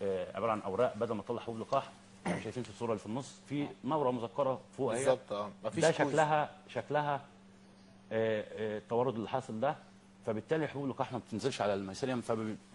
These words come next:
Speaker 1: ما بينتجش كوز. فالخسارة فيه واحد في المية، يعني خسارة في المحصول واحد في المية.
Speaker 2: يا.
Speaker 1: فهو مرض خطير جدًا، وده
Speaker 2: مم.
Speaker 1: المرض دوت بيبدأ الإصابة بيه على الشكل الآتي. البادرة اللي هي في ال-،
Speaker 2: في
Speaker 1: شمال
Speaker 2: النص
Speaker 1: الصورة
Speaker 2: دي،
Speaker 1: ديت،
Speaker 2: اه.
Speaker 1: بيحصل في النصل، آه، اصفرار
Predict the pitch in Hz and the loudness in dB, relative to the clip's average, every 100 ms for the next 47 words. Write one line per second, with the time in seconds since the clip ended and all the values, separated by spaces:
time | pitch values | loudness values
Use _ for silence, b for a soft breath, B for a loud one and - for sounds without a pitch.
0 | 95 113 117 135 101 95 80 - 101 107 | -2 0 0 -2 -4 -8 -8 -6 -6 0
1 | 151 151 135 143 - B B B - 131 | 4 4 4 -4 -6 B B B 4 4
2 | 135 117 127 123 101 - 127 107 98 - | 2 0 2 2 2 2 2 0 -6 2
3 | 117 110 101 92 78 67 - 95 95 98 | 2 2 -4 -4 -6 -10 -14 -10 -10 -12
4 | - - - 95 110 127 120 - 117 113 | -16 -14 -2 0 0 0 -4 -4 -6 -4
5 | 127 135 120 120 165 165 - - 92 98 | -2 -2 -2 2 2 0 -14 -18 -12 -4
6 | 117 123 92 101 87 - 127 120 92 82 | 0 0 0 -2 -2 -4 -4 -2 -4 -4
7 | 120 104 104 87 - - 90 87 - - | -4 -4 -6 -10 -16 -10 -8 -8 -10 -14
8 | 95 87 - - - - - - 95 95 | -12 -12 -14 -20 -20 -20 -20 -16 -6 -4
9 | 107 139 123 104 117 113 98 90 82 82 | 2 2 2 -4 -4 -6 -6 -12 -12 -12
10 | 80 82 - - - - 107 117 117 131 | -12 -14 -20 -20 -20 -10 -4 -2 2 2
11 | 113 123 113 90 113 135 - 127 143 127 | 2 0 0 -2 -6 -8 0 0 2 -2
12 | 104 110 123 139 - - B B - 98 | -4 -2 -2 -2 -8 -20 B B 0 2
13 | 98 - - 110 143 | 2 0 4 12 12